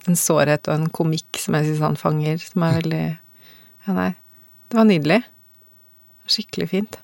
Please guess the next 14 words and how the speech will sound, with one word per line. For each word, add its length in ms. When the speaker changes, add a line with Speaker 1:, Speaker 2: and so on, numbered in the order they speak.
Speaker 1:
Altså, 260
for 220
lille 280
Einar 420
så 200
er 120
jo, 520
eh, 240
f-, 360
altså, 200
far 300
min, 240
den 160
eneste. 720